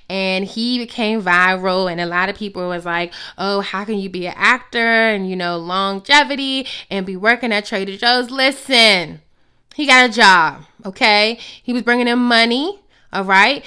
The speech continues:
Acting is not the easiest thing to do. You have to audition. People have to like you.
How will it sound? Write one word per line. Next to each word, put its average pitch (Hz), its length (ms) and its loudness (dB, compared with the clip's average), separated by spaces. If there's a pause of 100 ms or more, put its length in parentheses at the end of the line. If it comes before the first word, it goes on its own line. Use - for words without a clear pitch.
(220)
Acting 302 460 2
is 277 120 -4
not 262 520 2
the 208 420 -4 (320)
easiest 247 540 -4
thing 220 240 -2
to - 120 -14
do. 208 360 -6 (260)
You 226 120 -4
have 240 240 0
to 285 160 -10
audition. 247 880 -2 (340)
People - 280 -12
have 196 240 -6
to 240 100 -2
like 262 400 -2
you. 220 400 -6